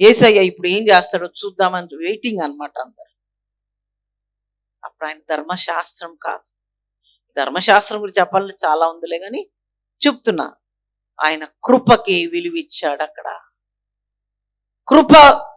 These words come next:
గొప్పదా? ఇక్కడ, ఇక్కడ ముందాక మనం చదివాం,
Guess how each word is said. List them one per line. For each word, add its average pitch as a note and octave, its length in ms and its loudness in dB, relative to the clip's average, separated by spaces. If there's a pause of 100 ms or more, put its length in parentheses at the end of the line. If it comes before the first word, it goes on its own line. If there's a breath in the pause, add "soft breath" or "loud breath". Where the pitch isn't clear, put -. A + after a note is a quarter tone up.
(100)
గొప్పదా? C4 540 8
ఇక్కడ, G#3+ 240 4
ఇక్కడ A#3 400 4
ముందాక A3+ 340 4
మనం A#3 180 2
చదివాం, B3 480 4